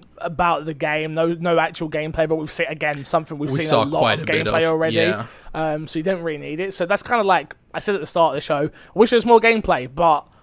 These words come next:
Speaker 1: for, I mean, Star Wars didn't need that gameplay and this. It was like, I already know what these games are, so it's kinda cool to get a little bit more story. Um,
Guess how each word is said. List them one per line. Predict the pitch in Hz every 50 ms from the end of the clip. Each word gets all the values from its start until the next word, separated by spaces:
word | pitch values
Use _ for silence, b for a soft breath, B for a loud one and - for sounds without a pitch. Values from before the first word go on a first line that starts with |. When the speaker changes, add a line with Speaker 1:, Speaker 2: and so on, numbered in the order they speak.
| b b b b b b
Speaker 1:
for, | b - - 180 170 165 165 156 147 143 139 - _ _ _ - _ _ - - -
I | 170 165
mean, | 170 156 156 160
Star | - - 175 170 170 170 160
Wars | 160 156 156 147 143 151 151 156 - - - - - - - _ -
didn't | 160 147 196 180 170 151
need | 160 165 160 156 151 127 -
that | 170 160 160 - _ _ _ -
gameplay | - 165 151 156 160 - 165 156 156 156 156 156 -
and | 165 165 160 147 147 147
this. | 156 175 170 - - -
It | - - - - - _
was | - 160
like, | 180 196
I | 202
already | 202 202 185 185
know | 175 170 170
what | 160 151 147
these | 151 143
games | - 147 139 135 135 143
are, | 139 135 139 143 -
so | - 156 123 123 131 -
it's | - -
kinda | - 185 165 156
cool | - - 170 160 156
to | - 147
get | 139 160 143
a |
little | 151 156 147 143
bit | 151 143
more | 143 147 151
story. | - - - 135 139 147 160 170 190 196 B B B B B B B
Um, | 160 165 160 156 156 147 143 139 135